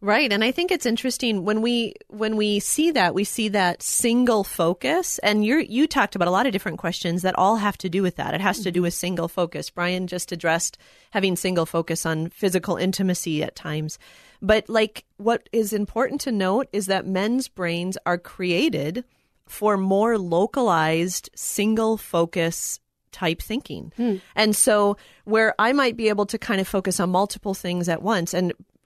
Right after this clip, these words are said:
Speaker 1: here's the big, um, secret that we don't want anyone to know is we can't really focus on multiple things at once. We might be able to do multiple things at once.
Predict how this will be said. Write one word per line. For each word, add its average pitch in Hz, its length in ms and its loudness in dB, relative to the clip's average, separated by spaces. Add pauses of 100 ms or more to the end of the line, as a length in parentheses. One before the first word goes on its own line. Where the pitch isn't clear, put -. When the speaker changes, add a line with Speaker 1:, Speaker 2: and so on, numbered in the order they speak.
(180)
Speaker 1:
here's 247 300 -2
the 180 160 0
big, 185 640 0
um, 160 500 -4
secret 180 480 -4
that 170 120 -6
we 190 80 2
don't 185 140 0
want 175 120 2
anyone 165 300 -2
to - 140 -8
know 165 160 0
is 156 120 -4
we 170 120 -4
can't 190 240 -4
really 180 340 0 (160)
focus 190 1000 0
on 170 140 0
multiple 160 400 -2
things 156 300 -4
at 147 100 -2
once. 156 320 -4
We 180 80 0
might 175 120 4
be 185 80 6
able 180 60 4
to 175 100 4
do 226 260 4
multiple 196 360 2
things 170 240 -6
at - 120 -6
once. 160 300 -4